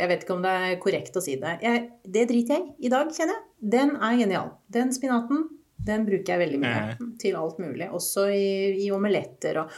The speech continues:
Speaker 1: omelett er også en sånn, eh,
Speaker 2: Mm.
Speaker 1: hverdagsrett. Men jeg tenker, hvis, hvis man har familie, eh, og ikke minst barn som kommer hjem og er sultne, og så skal de ha matpakker dagen etter, så jeg prøver jo å planlegge. Og så, <laughs> jeg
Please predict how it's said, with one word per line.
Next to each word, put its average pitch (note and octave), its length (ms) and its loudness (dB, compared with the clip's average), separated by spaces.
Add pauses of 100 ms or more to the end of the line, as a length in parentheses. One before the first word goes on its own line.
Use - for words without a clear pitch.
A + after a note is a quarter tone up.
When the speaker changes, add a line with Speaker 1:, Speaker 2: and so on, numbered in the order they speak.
(140)
Speaker 1:
omelett A#3 420 6
er F4 60 0
også F4+ 240 -2
en G4+ 80 2
sånn, A#3 340 2
eh, A3 500 2
Speaker 2:
Mm. G#3 220 -6
Speaker 1:
hverdagsrett. G3 560 -4 (380)
Men G#3+ 180 4
jeg A3+ 40 4
tenker, G#3 180 6
hvis, G#3+ 140 2 (100)
hvis A3+ 160 0
man A#3+ 140 6
har F#3 360 4 (300)
familie, G3 520 4 (1000)
eh, F#3 280 4
og F3 80 4
ikke F3+ 100 2
minst G#3 220 2
barn D#4+ 440 6
som F#4 200 2
kommer D#4 180 4
hjem D4 220 6
og C#4+ 80 6
er - 20 6
sultne, C#4 460 2
og B3 40 4
så A#3+ 120 0
skal A#3 160 0
de A#3 80 0
ha A#3 80 0
matpakker G3 640 -2
dagen E3+ 200 2
etter, F3+ 160 -6
så - 100 -12 (140)
jeg A#3 160 -8
prøver B3 640 2
jo G3 60 -4 (180)
å G3 100 -4
planlegge. D#3 540 0 (480)
Og G#3 80 -2
så, A#3 160 2
<laughs> A3 640 -4
jeg - 160 0